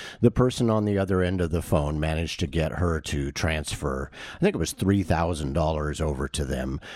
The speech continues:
by claiming to be Amazon. First said, "Well, we, your Amazon order has been delayed. There's a problem with payment. It's for three hundred dollars." And then she claimed, "Oh, well, I don't have any orders for three hundred dollars." And they said, "Oh, well,"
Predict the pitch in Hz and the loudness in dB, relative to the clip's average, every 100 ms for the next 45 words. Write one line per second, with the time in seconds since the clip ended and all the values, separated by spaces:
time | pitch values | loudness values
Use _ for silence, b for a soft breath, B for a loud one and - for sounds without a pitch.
0 | B - 76 85 80 123 135 135 127 - | B -2 2 2 2 4 4 4 4 4
1 | 110 110 - 185 135 80 80 65 60 - | 4 4 4 4 4 4 2 0 -4 -6
2 | - 98 95 - - 98 90 90 87 87 | 0 4 4 2 -2 2 2 2 2 4
3 | 90 87 90 92 87 90 98 95 87 87 | 4 2 0 2 2 4 4 2 2 2
4 | 82 90 90 87 - 87 76 85 110 110 | 2 2 2 2 2 2 2 2 4 4
5 | 107 90 82 85 98 82 78 78 - 131 | 4 4 0 2 2 2 2 -2 4 6
6 | 135 131 127 120 - 104 B B B - | 6 6 4 2 0 -4 B B B 2
7 | 92 - 85 - 107 92 87 82 87 143 | 2 4 2 4 6 6 4 4 6 6
8 | 135 123 120 98 92 90 90 85 - 101 | 6 4 4 2 4 4 4 2 0 -2
9 | - 92 87 85 82 78 85 87 85 78 | 0 2 4 4 2 2 2 2 2 2
10 | 78 76 78 71 101 113 95 82 80 76 | 0 0 -2 0 2 2 2 2 2 0
11 | 73 - - - 80 73 78 73 73 73 | -2 -4 -4 0 2 2 2 2 2 0
12 | 76 73 76 73 78 - 76 90 95 87 | 0 -2 -2 0 -2 -2 0 2 2 2
13 | 80 80 78 | 2 2 0